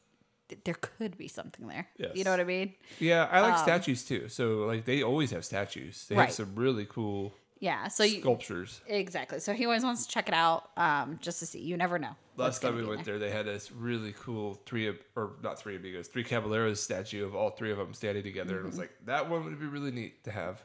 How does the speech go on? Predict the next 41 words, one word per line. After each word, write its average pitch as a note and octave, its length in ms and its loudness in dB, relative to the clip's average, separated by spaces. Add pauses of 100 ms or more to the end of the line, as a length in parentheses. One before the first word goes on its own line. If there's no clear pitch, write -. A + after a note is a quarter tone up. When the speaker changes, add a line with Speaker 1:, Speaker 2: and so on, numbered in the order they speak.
(100)
Speaker 1:
Yeah. - 280 -8 (260)
So, D#3+ 460 0
um, F3 420 2 (480)
and G3+ 160 0
the F#3+ 60 2
kids D#3+ 240 -2
like A2 160 -8
going A2+ 200 -8
in A2 60 -8
there. A#2 140 -8
And F#3+ 280 0
that A3 200 12
one G3+ 180 4
definitely, E3+ 640 0 (520)
they F3+ 320 4 (680)
routinely F#3 760 0
have D#3 220 0
artists D3+ 400 -2
there D3 400 -4 (200)
to - 120 -10
do C#3 180 -8
signage C3 640 -8
and - 120 -12
all E2 100 -10
that - 100 -8
other G2 220 -10
good - 160 -14
stuff - 220 -8
too. - 180 -10
So D#3+ 300 0
they, C#3 320 -4 (280)
um, G2 360 -8 (520)
artist C#3 260 -4
spotlights - 540 -8
or C3+ 60 -8
whatever B2 400 -10
Speaker 2:
Yeah, B2 340 2
Speaker 1:
with F3 120 -12
the - 100 -4
Speaker 2:
yes. D3 200 -6
Speaker 1:
people. F3 120 -12